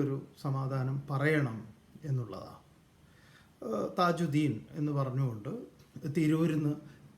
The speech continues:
എഴുതിയിട്ടുള്ള ആളാണ്. കോട്ടയ്ക്കലാണ് അദ്ദേഹം ഒരു ബിസിനസ് ചെയ്യുന്നത്. തിരൂരാണ് വീട്. കാര്യം അദ്ദേഹത്തിൻ്റെ പേഴ്സണൽ കാര്യങ്ങളൊക്കെ എഴുതിയിട്ടുണ്ട്. "ഇവിടെ വരാം, തിരുവനന്തപുരം വരുമ്പോൾ ആശ്രമത്തിൽ വരാം, കാണാം"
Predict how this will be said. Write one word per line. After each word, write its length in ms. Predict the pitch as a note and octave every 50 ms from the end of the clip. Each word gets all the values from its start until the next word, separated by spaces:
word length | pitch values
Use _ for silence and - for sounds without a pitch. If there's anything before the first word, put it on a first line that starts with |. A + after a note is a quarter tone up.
| - G#3+ A3+ F3+ D#3 C#3+ B2 - - E3+ D#3+
എഴുതിയിട്ടുള്ള 540 | D3 C#3+ C3+ C3+ C#3 B2+ - C3 A#2+ A#2+ C3+ - A#3+ F#3
ആളാണ്. 260 | D#3+ D3+ C#3 A#2 G#2 - - - - _ - - - - - - - - - - - - -
കോട്ടയ്ക്കലാണ് 560 | F#3 F#3 F#3 G3 F3+ F#3+ F#3 F3 D#3+ D3+ D#3 D#3
അദ്ദേഹം 220 | C#3+ D3 C#3+ C#3+ D3
ഒരു 80 | D3 C#3 C3
ബിസിനസ് 360 | B2+ - - C#3 C#3+ C#3 C#3+ C3+ -
ചെയ്യുന്നത്. 380 | B2 G#2+ G2 G2 F#2+ F#2 F#2+ G2 - - -
തിരൂരാണ് 460 | D3 C#3+ C3+ C#3 C#3+ C3 B2 B2+ D#3 F#3 E3+
വീട്. 180 | D#3+ D#3+ E3 F#3 F3 F#3+
കാര്യം 260 | F#3 F#3+ G3 G3+ G3 F#3
അദ്ദേഹത്തിൻ്റെ 400 | F3 G3 G3 F#3+ F#3 F#3 F3+ F3+ F3+ F#3
പേഴ്സണൽ 340 | F3+ F#3 - F#3 F3+ F3+ F3 F3+
കാര്യങ്ങളൊക്കെ 500 | E3+ E3 D#3+ D#3+ D3+ D#3 D3+ D3 D3 F3 F3
എഴുതിയിട്ടുണ്ട്. 520 | F3 F3+ F3+ G3 F#3+ - D3 A#2 - - - - - - - - _ - - - - - - - - -
"ഇവിടെ 160 | - D3 D3+ D3+ C#3
വരാം, 220 | C3+ C#3+ D3 D3+ D3+ D#3
തിരുവനന്തപുരം 480 | C#3 C#3 C#3 C#3 C3+ C#3 C#3 C#3 C3+ C3+
വരുമ്പോൾ 280 | B2+ B2 B2 C3+ C3+ C3+ - - - - - - - - - - - - - C3+
ആശ്രമത്തിൽ 440 | C3 C3 - C#3+ B2+ B2+ B2 B2+ B2+ C3
വരാം, 320 | B2+ B2 A#2 A#2 A#2+ - C#3 - - A#2+
കാണാം" 280 | A2+ A2+ A#2+ A#2 A2+